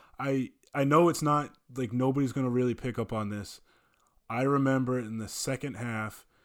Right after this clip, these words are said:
they had got the rebound, they were walking the ball up, and Jermaine was lagging behind, and then I just look at him.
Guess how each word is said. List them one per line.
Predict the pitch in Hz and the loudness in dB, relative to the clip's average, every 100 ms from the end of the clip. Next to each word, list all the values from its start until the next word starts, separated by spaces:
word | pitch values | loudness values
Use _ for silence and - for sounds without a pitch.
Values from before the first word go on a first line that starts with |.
| _ - | _ -6
they | 113 | -4
had | 104 | -2
got | 120 | -2
the | 127 | 0
rebound, | 123 117 113 | 0 2 -2
they | 110 | -2
were | 101 | -4
walking | 104 117 131 | -4 -4 -4
the | 117 | -4
ball | 107 110 107 | -2 -2 -2
up, | 98 92 - - - _ _ _ _ _ | -4 -6 -12 -20 -20 _ _ _ _ _
and | 117 110 104 101 95 - _ _ - | -6 -4 -4 -6 -8 -12 _ _ -6
Jermaine | 117 117 127 131 | 0 2 4 2
was | 110 | 2
lagging | 117 120 127 127 | 0 0 2 2
behind, | 120 117 110 104 98 - | 0 0 -2 -4 -6 -8
and | 113 | -6
then | 110 | -6
I | 107 | -6
just | 101 107 | -8 -6
look | 117 120 110 | -4 -4 -4
at | 98 | -6
him. | 92 | -8